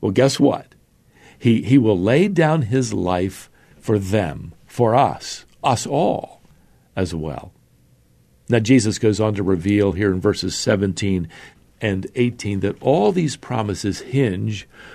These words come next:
on his sacrificial death a-, as well as his miraculous resurrection. His death i-, is not gonna be forced upon him. He is going to lay down his life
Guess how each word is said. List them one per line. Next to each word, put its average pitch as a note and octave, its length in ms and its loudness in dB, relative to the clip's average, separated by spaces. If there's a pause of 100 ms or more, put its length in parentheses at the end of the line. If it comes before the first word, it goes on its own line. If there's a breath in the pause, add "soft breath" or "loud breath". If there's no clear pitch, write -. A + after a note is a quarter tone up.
(120)
on A#2+ 180 -2
his G#2 220 0
sacrificial A#2+ 720 -2
death F#2 460 -4 (360 soft breath)
a-, B2+ 200 -4
as A2 180 2
well C3 220 4
as G#2+ 100 -2
his G#2 160 -4
miraculous G#2 720 -2 (140)
resurrection. A2 600 0 (540 loud breath)
His A#2 380 -2
death F#3 440 0 (200)
i-, C3+ 120 4
is B2 220 0
not D3+ 220 0
gonna B3+ 160 0
be A2+ 100 2
forced - 640 0
upon A2+ 460 -8
him. D#2 340 -10 (760 loud breath)
He C3+ 260 2
is B2+ 120 2
going C#3+ 180 2
to B2+ 100 0
lay B2+ 420 6
down G#2+ 600 -2
his E2 320 -8
life E2 580 -8